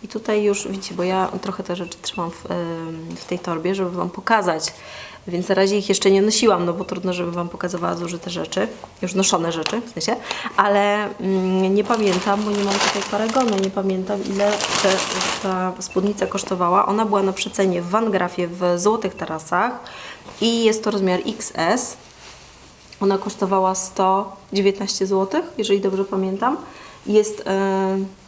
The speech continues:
taka troszeczkę wyższa w talii. Ma guziki. Tutaj jest taka trochę w literę A.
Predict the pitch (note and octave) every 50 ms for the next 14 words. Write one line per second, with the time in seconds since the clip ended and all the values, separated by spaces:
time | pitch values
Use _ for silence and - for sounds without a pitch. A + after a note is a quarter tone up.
0 | - - - G3 - - - - - - - - - - - - - G3 F#3+ F#3
1 | F#3 F#3 F#3 F#3 F#3 F#3 G3 G3 - - - - - - - - - - - -
2 | - - - - - - - - - - - - - - - - - - G3+ F#3+
3 | F#3+ G#3+ A3+ - - G#3 G3 - - F3 E3+ E3+ F3+ G3 A#3+ D4 - - - -
4 | - - - - - - - G3 G#3 D4+ C#4 C4+ A#3 G3+ G3+ G3+ - - G#3 A3+
5 | B3+ B3 - - - - - - - - - - - - - - - - - -
6 | - - - - - - - - - - - - - - - - - - - -
7 | - - - - - - - G3+ F#3+ F#3+ - - - - - - - - - -
8 | - G#3+ - F#3+ F3+ F3+ F#3 F#3+ - G#3 G3 F#3 - - - - E3 E3+ F#3+ A#3